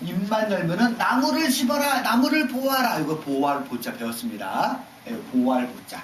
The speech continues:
자, 아마 옷에 싸서 보호하나 봐, 이렇게. 어, 이거 깨지면 안 돼. 어, 중요한 거야.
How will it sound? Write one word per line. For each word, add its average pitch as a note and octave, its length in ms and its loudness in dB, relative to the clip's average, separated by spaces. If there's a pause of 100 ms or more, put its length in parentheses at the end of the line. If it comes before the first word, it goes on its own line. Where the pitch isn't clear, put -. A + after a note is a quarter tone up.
(640)
자, B2 160 -6
아마 E3+ 320 0 (220)
옷에 A#3+ 580 4
싸서 C4 580 2 (140)
보호하나 D3+ 540 2
봐, G#2+ 100 -6
이렇게. F2+ 480 -12 (300)
어, F#3 100 -4
이거 F3+ 160 -4
깨지면 A3+ 400 0
안 G3 60 -2
돼. G#3 300 -2
어, G3+ 120 0
중요한 G3 440 0
거야. F#3+ 320 0